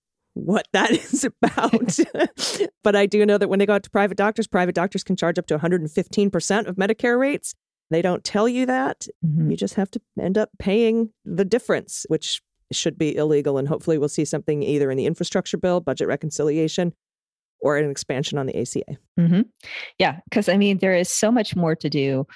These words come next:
Speaker 2: We have incredible medical science and, uh, d-, doctors and providers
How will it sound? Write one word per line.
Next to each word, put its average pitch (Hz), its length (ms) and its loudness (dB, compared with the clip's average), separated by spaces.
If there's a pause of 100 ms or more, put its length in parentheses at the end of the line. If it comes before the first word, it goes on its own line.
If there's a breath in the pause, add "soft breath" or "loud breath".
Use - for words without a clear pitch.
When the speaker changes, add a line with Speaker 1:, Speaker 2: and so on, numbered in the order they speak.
(240 loud breath)
Speaker 2:
We 190 260 2
have 160 560 -2
incredible 208 680 0
medical 170 520 0
science 196 840 0 (120)
and, 165 640 0
uh, 156 300 0
d-, 196 340 -2
doctors 190 600 0
and 160 80 0
providers 175 720 0